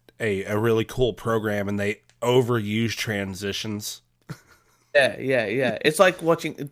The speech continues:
Speaker 2: like, star wipes on every single slide in a
Speaker 1: Yeah.
Speaker 2: PowerPoint presentation for work. You're like, "May-, maybe, maybe once." <laughs>
Speaker 1: It's like, gi-, give a star wipe and then give, like, a little, uh, s-, you know, just give a little swipe left. Come on, just give me something different.
Speaker 2: Yeah. <laughs> Yeah, or just go to the next slide.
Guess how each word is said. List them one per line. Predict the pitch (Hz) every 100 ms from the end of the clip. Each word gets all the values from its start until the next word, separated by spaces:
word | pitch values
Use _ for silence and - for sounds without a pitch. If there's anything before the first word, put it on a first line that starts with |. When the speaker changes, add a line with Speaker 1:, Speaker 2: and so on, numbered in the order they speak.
| -
Speaker 2:
like, | 101 139 135
star | - - 135 135
wipes | 131 120 101 - - _ - -
on | 139 135 -
every | 135 135
single | 135 127 127
slide | - 123 120
in | 127
a |
Speaker 1:
Yeah. | 117
Speaker 2:
PowerPoint | 117 123 120 120
presentation | 113 120 117 113 110 110 113
for | 117
work. | 120 104 76 -
You're | 123
like, | 123 - - - _ -
"May-, | 147 139 - 147 -
maybe, | 151 165 156 -
maybe | 139 160 175 156
once." | 127 123 101 - - - - -
<laughs> | 170 120 277 269 -
Speaker 1:
It's | -
like, | - 104
gi-, | 143 196
give | 190 240
a |
star | 185 - 143 127
wipe | 117 113 113
and | 113
then | 117
give, | 120 117
like, | 107
a | 117
little, | 117 110 107
uh, | 98
s-, | 98 - _ _
you | 139
know, | 127
just | 165
give | - 330
a |
little | 262
swipe | - - 160 113
left. | 104 80 -
Come | - 123
on, | 147
just | 208
give | 247
me | 143
something | 131 85
different. | 82 - - - - _ - -
Speaker 2:
Yeah. | - -
<laughs> | - _ _ _ _ _
Yeah, | - -
or | 269
just | 233 -
go | 220
to | 220
the | 196
next | 175 180 -
slide. | 165 151 123 76